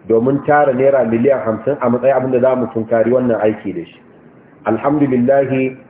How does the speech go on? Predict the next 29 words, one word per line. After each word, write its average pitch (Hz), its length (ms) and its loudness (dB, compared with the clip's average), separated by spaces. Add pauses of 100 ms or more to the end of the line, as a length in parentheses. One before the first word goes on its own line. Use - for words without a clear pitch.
(460)
an 147 240 0
samu 127 360 2
waɗanda 117 340 0
sun 135 200 -2
fara, 143 540 0
wasu 139 240 0
ma 139 140 0
har 139 280 -2
sun 156 200 2
wuce 151 340 0
adadin 135 440 0
da - 400 -2 (300)
ake 147 320 0
nema 127 360 2
na 139 140 0
a 113 80 0
bayar 101 400 0
ɗin. 98 100 -8 (680)
Don 123 180 2
haka 151 200 -2
muna 131 320 2
shelanta 131 460 0
ma 127 160 0
al'umma 139 440 0
na 127 120 0
kusa 139 240 -2
da 127 120 2
na 123 100 0
nesa, 160 360 0